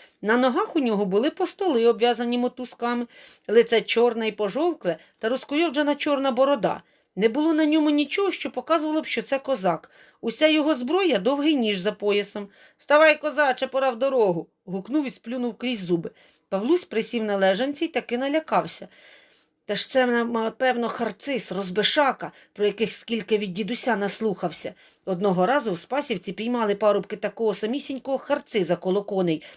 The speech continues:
Він його бачив. "А хто ви, дядьку, будете?" — питає Павлусь і відчуває, як його серце затривожилося. "Не будь надто цікавий, а то в пекло попадеш. Роби, що велять, збирайся".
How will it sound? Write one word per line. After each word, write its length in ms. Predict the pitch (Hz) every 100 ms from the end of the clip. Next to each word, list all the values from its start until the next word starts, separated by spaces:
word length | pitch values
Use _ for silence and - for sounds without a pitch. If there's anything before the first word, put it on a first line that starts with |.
| _ -
Він 200 | 180 202
його 200 | 220 262
бачив. 540 | 202 185 214 - 160 - _ _ -
"А 140 | -
хто 280 | 320 - 466
ви, 160 | 453 339
дядьку, 380 | 403 403 -
будете?" — 520 | 359 240 190 175 175 160 _ _ -
питає 340 | 185 190 175
Павлусь 420 | 180 180 277 -
і 40 | 185
відчуває, 480 | 185 - 208 269
як 260 | 220 247 -
його 120 | 208
серце 420 | 202 311 311 -
затривожилося. 920 | 262 269 262 254 220 175 160 160 - - - - - -
"Не 180 | 220 294
будь 260 | 285 339
надто 340 | 302 320 311 320
цікавий, 520 | - 339 320 311 302
а 40 |
то 160 | 302 311
в 40 |
пекло 460 | - 320 262 214 202
попадеш. 600 | 214 - 202 190 175 -
Роби, 300 | 180 240 285
що 200 | 262 302
велять, 420 | 285 294 269 214
збирайся". 680 | 180 196 262 262 202 175 165